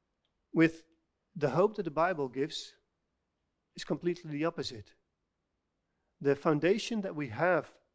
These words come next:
with our biblical hope is based on the results from the past, what God has done, what God has said. And that gives guarantee for the future. In fact,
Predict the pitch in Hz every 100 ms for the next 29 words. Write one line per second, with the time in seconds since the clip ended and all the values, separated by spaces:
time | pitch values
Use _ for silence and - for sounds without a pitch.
0 | - 151 143 131 185 214 214 170 156 156
1 | 165 - _ _ _ _ - 147 117 160
2 | 185 - 170 156 143 - _ _ _ _
3 | _ _ _ - 147 156 143 165 165 165
4 | 143 - 156 117 101 - _ _ _ _
5 | _ _ - 139 156 139 131 117 160 123
6 | 104 _ _ _ - 135 139 143 139 -
7 | 165 139 - _ _ _ _ _ _ _
8 | - 143 156 165 151 135 156 147 143 151
9 | - 135 - 175 - 117 - - - 180
10 | 165 247 220